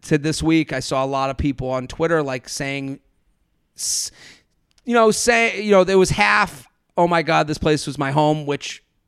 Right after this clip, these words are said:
that is very true. And then there was a lot, there was a few that were, like, people complaining about it, saying it wasn't very inviting. And I remember I tweeted that I was sad, and then it was a lot at home for a lot of people. But,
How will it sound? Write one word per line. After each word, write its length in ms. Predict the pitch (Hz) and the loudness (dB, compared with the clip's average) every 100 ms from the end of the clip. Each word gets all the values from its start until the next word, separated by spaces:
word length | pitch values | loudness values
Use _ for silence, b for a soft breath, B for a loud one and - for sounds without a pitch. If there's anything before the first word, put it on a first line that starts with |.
| _ _ - | _ _ -10
that 220 | 120 135 | -6 -6
is 140 | 131 | -6
very 280 | 113 135 139 | -4 -4 -4
true. 280 | 131 143 131 | -4 -6 -6
And 80 | 143 | -4
then 80 | 175 | -4
there 80 | 196 | -4
was 160 | 170 190 | -6 -6
a 120 | 196 | -2
lot, 300 | 208 226 190 | 0 0 -2
there 180 | 190 214 | -2 0
was 180 | 220 202 | 0 -2
a 60 | |
few 320 | - 202 196 | -4 0 0
that 160 | 180 175 | 0 -2
were, 100 | 165 | -2
like, 300 | 165 160 - b b b b | 0 -2 -4 b b b b
people 240 | - 175 160 | 0 0 0
complaining 500 | - 156 156 156 147 | -2 0 0 0 0
about 180 | 139 | 0
it, 60 | 131 | -2
saying 260 | 151 143 143 | -2 -2 -2
it 40 | |
wasn't 400 | 143 131 139 127 b b b b 139 | -4 -4 -6 -6 b b b b -2
very 260 | 143 139 | 0 0
inviting. 600 | 131 120 127 123 117 110 | -4 -4 -4 -4 -6 -10
And 260 | 117 143 143 - _ _ - | -6 -6 -6 -12 _ _ -8
I 320 | 147 165 180 | -2 2 2
remember 380 | 175 160 165 156 | 2 0 -2 -2
I 140 | 151 160 | -2 -2
tweeted 440 | - 160 156 143 | 2 2 2 -2
that 100 | 139 | -2
I 60 | 135 | -2
was 120 | 135 | -4
sad, 380 | - 131 127 127 | -4 -2 -2 -4
and 160 | 127 | -6
then 120 | 127 123 | -6 -6
it 80 | |
was 140 | 123 123 | -6 -6
a 60 | |
lot 280 | 127 127 127 | -6 -6 -6
at 60 | 123 | -4
home 240 | 135 127 | -4 -4
for 100 | 127 | -4
a 40 | 120 | -6
lot 100 | 120 | -6
of 60 | |
people. 280 | 127 117 117 | -6 -8 -8
But, 220 | 110 113 | -10 -12